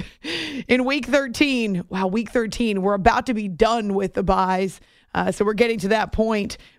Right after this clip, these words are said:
Man, I remember we just started the buys, and now we're almost done with them. It's After Hours with Amy Lawrence on C B S Sports Radio. I haven't yet posted my photo to indicate to you why it's already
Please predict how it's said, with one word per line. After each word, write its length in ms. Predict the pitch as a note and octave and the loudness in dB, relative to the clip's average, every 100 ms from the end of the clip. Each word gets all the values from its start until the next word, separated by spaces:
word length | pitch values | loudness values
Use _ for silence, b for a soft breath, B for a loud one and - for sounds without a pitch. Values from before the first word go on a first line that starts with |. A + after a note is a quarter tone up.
| - | -2
Man, 220 | A#3 B3 | 2 2
I 80 | A#3 | 2
remember 340 | C4 B3 A#3 | 0 0 0
we 220 | A3+ A#3 | 0 -2
just 180 | G3 A#3+ | -2 -4
started 480 | - B3 B3 D#4 G#3 | 2 2 4 -2 -2
the 80 | F#3+ | 2
buys, 420 | F#3+ A2 F#3+ F3+ | 2 2 -4 -2
and 160 | G#3+ A3 | -2 2
now 200 | G#3 G#3+ | 2 2
we're 140 | G#3+ | 0
almost 400 | G3+ G#3 G3+ - | 0 0 -2 -2
done 220 | G3+ G3+ | -2 0
with 120 | F#3+ | -2
them. 280 | - - - - B B B | -2 -6 -6 -14 B B B
It's 120 | C4+ C4 | 2 4
After 300 | A#3+ C4 A#3 | 4 2 2
Hours 440 | A3 A#3 C4 C4 | 2 0 -2 -2
with 120 | B3+ | 0
Amy 240 | A#3 A3+ A3+ | 0 2 2
Lawrence 380 | G#3+ A3 A#3+ | 2 0 2
on 140 | B3+ A3 | 0 0
C 160 | B3+ | -2
B 140 | A#3 A3 | 0 0
S 140 | G#3+ | 0
Sports 360 | - A3+ G#3+ - | 0 0 0 0
Radio. 560 | G#3+ G3 F#3+ F#3+ B3+ - B - | 0 0 0 0 -2 -6 B 0
I 40 | |
haven't 260 | A3 A#3 B3 | 2 4 2
yet 280 | B3+ B3+ - | 0 0 -4
posted 380 | - A#3+ B3 A3+ | -2 -2 0 0
my 160 | A3 | 0
photo 480 | - A#3 A#3+ A#3 G3+ | 2 0 2 0 -2
to 140 | F#3+ | -2
indicate 520 | G3+ A#3 B3 G3 G3 - | -2 0 0 0 0 0
to 120 | G3 | -2
you 380 | E3+ E3+ E3 F3+ B B | 0 0 0 -2 B B
why 400 | - G3 A3 A#3 | -2 2 4 4
it's 280 | A#3 G3+ G3 | 0 -2 -2
already 880 | - A#3 A#3+ A#3+ A3 A3 A#3 C4 C4 | 2 2 2 2 0 2 0 0 -2